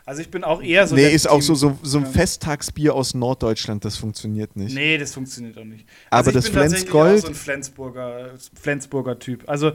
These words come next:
Speaker 1: Flensburger und Astra, das ist so, das sind so meine beiden norddeutschen, äh,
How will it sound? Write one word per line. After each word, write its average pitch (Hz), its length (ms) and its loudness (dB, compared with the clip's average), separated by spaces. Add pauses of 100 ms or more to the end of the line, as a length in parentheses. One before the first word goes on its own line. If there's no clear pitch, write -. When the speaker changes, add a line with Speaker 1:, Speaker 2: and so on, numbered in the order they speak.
(200)
Speaker 1:
Flensburger 208 600 2
und 190 140 -4
Astra, 151 400 -6
das 156 200 -6
ist 165 120 -6
so, 160 200 -2
das 160 240 -6
sind 170 100 -16
so 160 140 -6
meine 160 360 0
beiden 151 440 -2
norddeutschen, 151 960 -4 (680)
äh, 147 360 0